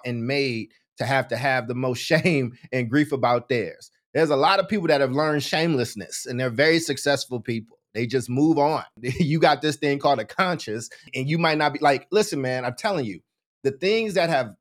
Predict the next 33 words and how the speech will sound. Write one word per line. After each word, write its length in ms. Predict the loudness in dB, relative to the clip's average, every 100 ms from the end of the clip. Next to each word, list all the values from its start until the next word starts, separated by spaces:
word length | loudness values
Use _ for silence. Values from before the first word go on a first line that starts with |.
| _ -2
built 220 | -2 -2
me 380 | -2 0 -2 -4
to 100 | -10
get 240 | -6 -6 -4
to 80 | -4
this 160 | -6
point, 320 | -6 -8 -8 -6
I 60 |
used 100 | -6
to 80 | -2
go 80 | -2
to 100 | -2
N 140 | -2 0
A 80 | 2
meetings 260 | 0 0
with 80 | -2
my 140 | -2
mother. 320 | -6 -8 -10 -14 -8
I 60 |
watched, 460 | -6 -2 -2 -2 -8 _ _ _ 2
I 120 | 2
was 200 | 2 0
mesmerized 880 | 0 2 2 2 2 2 -2 -8 -8
by 120 | -4
how 180 | -2 -2
those 220 | -2 -4
meetings 340 | -6 -8 -10
ran. 240 | -10 -10 -2
Those 240 | 0 0
are 40 |
some 200 | -2 -2
of 60 | 0
the 160 | -2